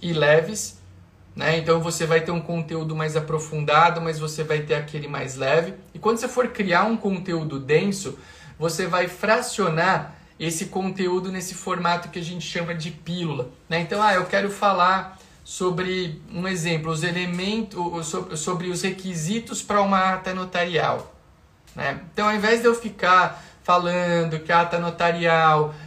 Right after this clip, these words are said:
é o ato notarial por meio do qual o tabelião, a pedido do solicitante,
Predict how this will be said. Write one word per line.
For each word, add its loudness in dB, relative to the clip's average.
é 6
o 8
ato 6
notarial 2
por -4
meio -4
do -6
qual 2
o -2
tabelião, -2
a -2
pedido -4
do -4
solicitante, -4